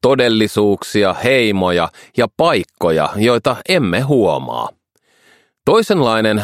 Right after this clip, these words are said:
todellisuus voi löytyä viereisestä korttelista, jos olemme vain valmiita katsomaan asioita uudella tavalla ja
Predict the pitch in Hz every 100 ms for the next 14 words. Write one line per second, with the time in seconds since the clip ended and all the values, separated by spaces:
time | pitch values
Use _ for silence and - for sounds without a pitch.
0 | 107 185 160 98 95 98 92 107 110 107
1 | 101 127 139 95 135 165 156 190 185 135
2 | 117 120 110 - - 165 147 - - 92
3 | 87 82 - 85 - - - 143 147 160
4 | 175 139 135 165 165 165 151 185 180 107
5 | 95 101 151 - 180 - 139 131 131 -
6 | 175 - 107 104 98 120 - 190 208 98
7 | 85 98 139 185 151 110 98 95 98